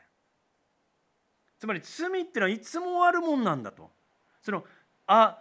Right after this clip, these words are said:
魔が差してって言葉あるじゃない、日本語で。魔が差し、まあ、そっちの悪魔がある、やってる、それあるんだけど、だけど、そうじゃなくて、もういつもあるんだと。で、こう言ってるんです。「ご覧ください。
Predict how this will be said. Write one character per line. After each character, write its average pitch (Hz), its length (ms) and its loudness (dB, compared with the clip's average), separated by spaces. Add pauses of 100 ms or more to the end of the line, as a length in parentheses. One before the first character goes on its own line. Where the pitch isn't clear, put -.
(120)
魔 196 220 6
が 269 160 6
差 262 140 2
し - 80 -4
て 175 80 -4
っ - 20 -8
て 147 100 -8
言 135 80 -6
葉 127 120 -2
あ 139 40 2
る 131 60 -4
じ 123 60 -6
ゃ - 20 -6
な 98 80 -8
い、 95 60 -10
日 113 80 -6
本 113 100 -8
語 101 80 -10
で。 85 180 -16 (440)
魔 180 160 4
が 277 140 4
差 285 180 -2
し、 - 100 -12 (360)
ま 135 120 -6
あ、 123 40 -6
そ - 140 -18
っ 160 40 -20
ち - 60 -10
の 147 120 2
悪 170 160 0
魔 160 80 -4
が 113 100 -2
あ 123 60 0
る、 127 100 -6
や 123 120 -4
っ - 20 -8
て 156 80 -8
る、 131 160 -12
そ - 120 -10
れ 135 60 -6
あ 170 80 6
る 254 120 0
ん 160 40 -6
だ 123 80 -8
け 120 60 -8
ど、 120 220 -4 (320)
だ 220 160 2
け 220 80 0
ど、 202 260 -2 (140)
そ 339 240 -4
う 349 60 0
じ 294 60 2
ゃ 208 40 6
な 202 160 4
く - 60 -14
て、 135 400 -2 (720)
も 214 100 -6
う - 20 0
い 254 80 -6
つ - 160 -8
も 330 120 -4
あ 165 60 -4
る 170 100 -8
ん 120 60 -14
だ - 80 -20
と。 - 100 -20 (1500)
で、 202 540 -2 (140)
こ 226 140 0
う - 20 4
言 226 100 0
っ - 20 -20
て 156 100 -6
る 117 60 -4
ん - 20 -14
で - 60 -20
す。 - 100 -20 (440)
「ご 156 120 -2
覧 226 200 6
く 214 80 -8
だ 196 100 2
さ 151 160 -2
い。 - 120 -14